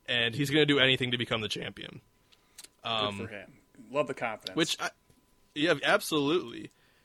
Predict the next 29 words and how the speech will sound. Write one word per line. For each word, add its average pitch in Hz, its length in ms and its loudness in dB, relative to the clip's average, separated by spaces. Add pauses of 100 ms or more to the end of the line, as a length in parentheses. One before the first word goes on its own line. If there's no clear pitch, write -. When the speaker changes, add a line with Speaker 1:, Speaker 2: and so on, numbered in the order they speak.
(220)
Speaker 1:
And, 135 280 0
um, 120 420 0 (100)
and, 147 300 0
and 156 340 2
so 160 340 6
at 147 200 -2
this 196 240 2
time, 175 460 0
like, 120 300 4 (720)
he 202 180 0
still 196 420 4
kind 185 260 0
of 160 200 -2
is 151 280 4
a 156 60 4
bad 123 360 4
guy, 82 240 -6
though, 78 380 -10
which 131 400 2
is, 135 320 2
um, 113 540 0 (160)
hard 175 260 6
to 175 80 4
believe 135 560 4
because 110 560 0
that 131 220 4
Austin 139 480 2
three 135 260 -2
sixteen 127 880 -4